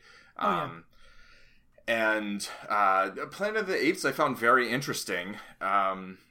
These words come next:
Speaker 2: the, the, the newer ones, um, especially the, the first one, I guess,
Speaker 1: Mm-hmm.
Speaker 2: of the newer ones. And it, I haven't seen it that recently, but, uh,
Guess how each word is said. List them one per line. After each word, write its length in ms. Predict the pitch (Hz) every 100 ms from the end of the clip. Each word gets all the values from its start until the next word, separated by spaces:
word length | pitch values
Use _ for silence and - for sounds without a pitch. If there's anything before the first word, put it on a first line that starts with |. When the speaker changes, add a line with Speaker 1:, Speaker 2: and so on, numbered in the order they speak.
| _
Speaker 2:
the, 360 | - 110 117 113
the, 380 | 107 120 107 98 -
the 120 | 113
newer 440 | 107 113 135 120 107
ones, 640 | 90 90 92 101 - -
um, 340 | 98 92 92 -
especially 380 | - 143 143 113
the, 120 | 98 -
the 80 | 107
first 480 | - - 101 98 147
one, 300 | 156 170 180
I 160 | - 180
guess, 420 | 185 190 - -
Speaker 1:
Mm-hmm. 200 | 175 160
Speaker 2:
of 180 | 117 98
the 80 | 104
newer 340 | 98 98 110
ones. 400 | 117 117 123 - - - - _ 113
And 420 | 113 110 110 107 -
it, 220 | 120 113 _ _ - -
I 120 | 143
haven't 240 | 165 240 226
seen 220 | 196 180
it 80 | 147
that 200 | 135 104
recently, 600 | 113 107 104 98 90 78 -
but, 340 | 110 98 - _ - _ _
uh, 420 | 104 104 101 92